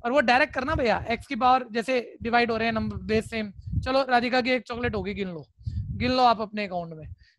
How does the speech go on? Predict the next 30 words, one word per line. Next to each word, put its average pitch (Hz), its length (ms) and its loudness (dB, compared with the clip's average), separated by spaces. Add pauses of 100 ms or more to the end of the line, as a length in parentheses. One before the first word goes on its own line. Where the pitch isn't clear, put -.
(140)
लेकिन 226 300 0
मैं 247 320 2 (360)
कहीं 233 160 2
ना 254 100 2
कहीं 254 180 0
पूछ 247 180 -6
के - 80 -4
वापस 240 360 0
ले 226 100 2
लूंगा 196 220 -2
आपसे, 185 380 0 (280)
मैं 214 140 -2
भी 240 120 0
याद 226 160 4
रखूंगा, 226 360 -6
इसको 220 200 -4
एक 214 200 -2
देनी 196 240 -4
नहीं 180 160 -8
है, 170 200 -12 (600)
Negative 214 300 2
करवाऊंगा 214 460 0
मैं 208 80 0
आपकी। - 460 -8 (400)
X 233 180 0
की 294 100 0
power 247 280 6
three 277 180 -4
minus 254 380 2
half, 202 280 2